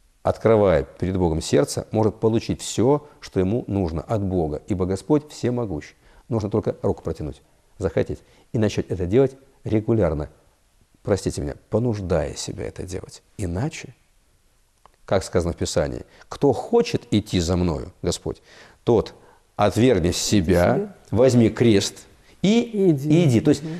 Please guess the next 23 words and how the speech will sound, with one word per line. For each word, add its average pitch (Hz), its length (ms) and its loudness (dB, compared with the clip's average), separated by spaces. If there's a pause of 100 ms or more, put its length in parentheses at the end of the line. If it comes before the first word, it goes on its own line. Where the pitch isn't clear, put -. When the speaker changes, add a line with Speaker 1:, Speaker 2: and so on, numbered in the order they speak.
Speaker 1:
ты 143 120 4
должен 147 400 4
своё 143 400 4
отложить, 107 600 2 (500)
ты 131 100 2
должен 120 340 4
взять 107 420 2
Божье 101 440 2 (240)
и 214 420 2
понуждать 120 640 -4
себя 135 280 -2
двигаться. 104 720 -2 (280)
Как 170 260 2
преподобный 127 360 2
Серафим 110 260 -2
пишет: - 220 -6 (260)
«От 107 160 0
нас 107 380 0
решимость 185 580 2 (200)
и 107 40 0
усилие, 98 500 0 (760)
от 78 160 -2
Бога 147 420 2